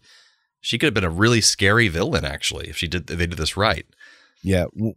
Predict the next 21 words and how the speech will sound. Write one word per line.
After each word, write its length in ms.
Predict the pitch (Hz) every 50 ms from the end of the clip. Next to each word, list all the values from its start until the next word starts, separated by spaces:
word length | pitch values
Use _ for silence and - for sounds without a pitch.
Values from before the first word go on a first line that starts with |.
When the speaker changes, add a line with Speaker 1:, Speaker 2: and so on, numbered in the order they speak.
| _ _
Speaker 2:
when 360 | - 110 120 127 127 123 117 -
they 300 | - 104 101 98 117 120
showed 340 | 117 - - 156 165 180 175
the 60 | 147 110
premise 380 | - - 120 107 117 131 131
set 200 | - - 170 156
up, 220 | 165 165 180 208 - _ - _ _ _ _ _ _ _ _ _ _ _ _ _ _ _ _ _ _ _ _ _ _
and 200 | - 110 110 110
then 160 | 110 110 107
we 100 | 107 110
went 160 | 113 110 110 107
to, 80 | - 117
like, 260 | 98 98 92 90 85 -
the, 360 | 95 98 90 87 85 82 - - _ _ -
the, 400 | 85 85 90 82 80 80 76 - - _ _ _
you 120 | 95 90
know, 180 | 82 80 76 78 - _ - - 90 - -
to 80 | - 104
the 120 | 95 95
first 300 | 90 - 104 101 95 -
blackout, 520 | - 92 85 82 85 - 123 117 127 143